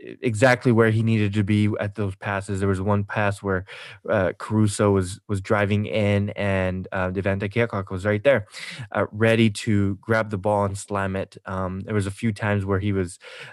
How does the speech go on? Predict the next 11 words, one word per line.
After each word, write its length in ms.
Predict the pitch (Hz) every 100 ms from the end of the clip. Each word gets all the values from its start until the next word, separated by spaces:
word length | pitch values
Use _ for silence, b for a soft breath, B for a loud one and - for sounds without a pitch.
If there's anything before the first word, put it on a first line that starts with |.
| B
uh, 180 | 104 95
out 200 | 113 107
rebounding 580 | 113 123 117 107 104 104
the 60 | 104
Raptors. 640 | 113 123 - 104 98 98
So 280 | 107 101 95 B 143
I 60 | -
just 180 | 131 127
felt 200 | 131 113
like, 300 | 113 104 - -
um, 460 | 104 101 95 92